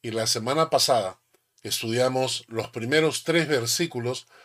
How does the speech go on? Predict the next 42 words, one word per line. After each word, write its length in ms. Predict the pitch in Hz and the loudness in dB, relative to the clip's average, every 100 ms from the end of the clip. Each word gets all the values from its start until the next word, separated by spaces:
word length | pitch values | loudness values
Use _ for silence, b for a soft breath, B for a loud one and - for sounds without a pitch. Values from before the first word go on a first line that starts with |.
| b - | b -4
del 240 | 113 104 | -2 0
Salmo 400 | - 135 131 127 | 4 4 2 -2
treinta 400 | 117 117 104 107 | -2 -2 -2 -4
y 60 | 104 | -4
cuatro. 520 | 120 101 - - - _ _ _ _ - | -2 -2 -2 -10 -20 _ _ _ _ -12
Les 220 | 107 - | -4 -2
invito 560 | 113 113 151 165 165 131 | -2 0 0 4 4 6
a 60 | |
abrir 240 | 110 127 135 | 4 -4 -6
sus 180 | 120 | -8
Biblias 480 | 107 147 165 180 175 b b b b | -6 -4 0 0 0 b b b b
en 100 | 104 | -8
el 140 | 104 | -4
Salmo 340 | 101 151 151 143 | 2 4 4 2
treinta 300 | 120 117 117 | -2 -4 -6
y 60 | |
cuatro 440 | 113 160 170 202 208 b b | 2 4 4 0 -6 b b
y 120 | - 110 | -8 -2
márquenlo 640 | 120 185 202 208 202 180 | 6 6 6 2 2 2
porque 220 | 147 120 | -2 0
vamos 340 | 127 151 147 139 | 0 2 0 0
a 60 | |
estudiar 680 | 120 - 123 120 139 139 b b b | -2 -4 -2 6 6 6 b b b
una 220 | - 131 123 | -8 -2 2
buena 400 | 143 190 180 - | 4 6 6 8
parte 400 | 160 156 - 127 | 8 8 2 0
del 180 | 117 | 0
Salmo 500 | 113 147 139 123 120 | 2 4 4 2 -2
el 140 | 117 101 | -2 -4
día 260 | 113 113 | -2 -2
de 120 | 104 117 | 0 0
hoy. 260 | 120 82 _ _ _ _ _ B B B _ _ | 0 -2 _ _ _ _ _ B B B _ _
Abramos 480 | 113 127 180 185 165 | 0 6 6 6 6
la 120 | 135 | 6
Biblia 260 | 143 147 143 | 6 4 2
en 120 | 120 | 2
el 100 | 107 | 0
Salmo 340 | - 143 131 | 2 2 2
treinta 380 | 117 165 170 147 | 2 4 4 2
y 80 | 120 | 4
cuatro, 360 | 156 147 147 | 6 6 4
versículos 840 | 120 110 107 175 156 165 160 156 - | 2 0 0 -4 0 2 2 2 -6